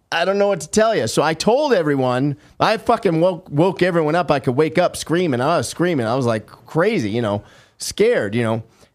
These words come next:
And, uh, they were all like, "Oh, you saw a bear." I'm like, "No, it wasn't a bear." Like, and they're like, "Well, was it a person?" I'm like, "It was too tall to be a person. Like, it was ten feet tall. Like, there's no way,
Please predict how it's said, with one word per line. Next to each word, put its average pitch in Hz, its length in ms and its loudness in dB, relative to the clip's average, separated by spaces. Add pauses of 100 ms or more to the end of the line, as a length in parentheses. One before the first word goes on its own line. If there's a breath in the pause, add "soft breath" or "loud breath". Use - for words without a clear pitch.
(140)
And, 135 240 0
uh, 120 160 0
they 143 200 0
were 165 120 0
all 156 120 0
like, 151 180 0
"Oh, 170 200 0
you 151 160 0
saw 147 220 0
a 120 40 -2
bear." 151 400 0
I'm 113 80 -2
like, 127 220 -4
"No, 156 400 0
it 123 40 0
wasn't 190 220 0
a 151 40 -2
bear." 165 500 0
Like, - 280 -6 (680)
and 127 140 -4
they're 156 100 0
like, 143 120 0
"Well, 147 140 0
was 151 160 0
it 135 80 -2
a 117 40 0
person?" 214 440 -2
I'm 196 80 -2
like, 160 180 -4
"It 143 60 -2
was 143 100 -4
too 185 160 -6
tall 180 340 -2
to - 60 -8
be 127 100 -2
a 113 40 -2
person. 127 460 -4
Like, 110 260 -4 (440 soft breath)
it - 60 -10
was 131 140 -8
ten 170 200 0
feet 175 200 -4
tall. 214 340 0
Like, 120 160 -2
there's 143 240 -2
no 180 160 2
way, 160 460 0